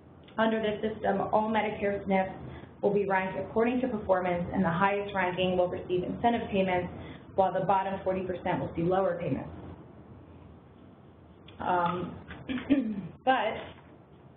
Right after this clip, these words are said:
the biggest change occurring in the reimbursement area affecting pacs is the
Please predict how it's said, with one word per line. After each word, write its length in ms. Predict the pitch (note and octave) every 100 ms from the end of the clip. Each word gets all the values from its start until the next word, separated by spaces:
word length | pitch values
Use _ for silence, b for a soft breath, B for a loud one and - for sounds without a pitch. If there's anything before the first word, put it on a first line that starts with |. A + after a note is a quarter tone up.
| -
the 160 | G#3 G#3
biggest 380 | A#3 C#4 D#4 -
change 340 | A3+ G3+ G3 -
occurring 420 | - G3 F#3+ F#3
in 80 | F3+
the 80 |
reimbursement 600 | F3+ F#3 F3+ E3+ - F3+ E3+
area 420 | F3 F3 F3 -
affecting 360 | - E3+ F3+ E3+
pacs 400 | - E3+ G3+ - - B B B B -
is 160 | G#3
the 80 | G3+